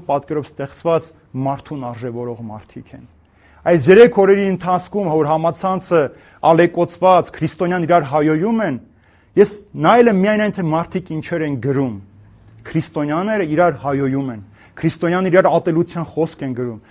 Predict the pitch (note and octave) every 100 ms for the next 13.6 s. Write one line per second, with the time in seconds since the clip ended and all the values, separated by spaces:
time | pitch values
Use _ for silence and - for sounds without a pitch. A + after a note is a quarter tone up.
0 | _ - E3 - F#3+ G3+ F#3 G3 F3 E3+
1 | F#3 F#3 - - F3+ E3+ D#3+ C#3 A#2+ -
2 | - C#3+ E3+ F3 - D#3+ C3 - _ -
3 | - - A#3 F#3 A#3+ C4+ G#3+ F#3+ D3+ G3
4 | E3+ C3+ D#3 D3 - - C3+ - C3+ C3+
5 | A2 _ _ _ _ C#3+ C#3+ D3+ - C3
6 | C3+ D3 C3 C#3 D3 G#3 E3 - _ -
7 | C#3 C#3+ C3+ C3 - C3 C3 B2+ - C3+
8 | D#3+ F#3+ C#3+ - _ - C3+ - C3+ -
9 | C3 B2+ C3 E3+ F3 C#3 - _ E3 D3
10 | C3+ - C#3 - D3 B2 A#2+ A#2 A#2 G#2
11 | - _ _ _ E3+ B3+ C#4+ A3 F3+ F#3+
12 | G#3+ - C#3+ B2 C#3+ E3+ F3 C3 A#2+ -
13 | C3 C3+ C3 F#3+ G3+ C#3